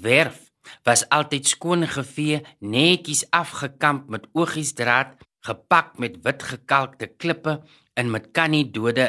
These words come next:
en anderlike groenigheid goed versorg. Hierdie huisie het aan Piet Larry behoort en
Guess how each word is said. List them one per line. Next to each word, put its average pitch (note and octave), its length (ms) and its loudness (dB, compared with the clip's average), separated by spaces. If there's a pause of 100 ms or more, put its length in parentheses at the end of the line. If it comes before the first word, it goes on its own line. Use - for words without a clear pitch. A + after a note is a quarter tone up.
en G#2 180 -6
anderlike B2 580 0
groenigheid A#2 720 -4
goed - 420 -14 (240)
versorg. F#2 760 -6 (1160)
Hierdie B2 340 2
huisie A2 480 0 (380)
het A#2+ 280 0
aan A2 220 -2 (140)
Piet - 260 -4
Larry A2+ 580 0
behoort A2+ 640 0 (240)
en A2+ 160 -2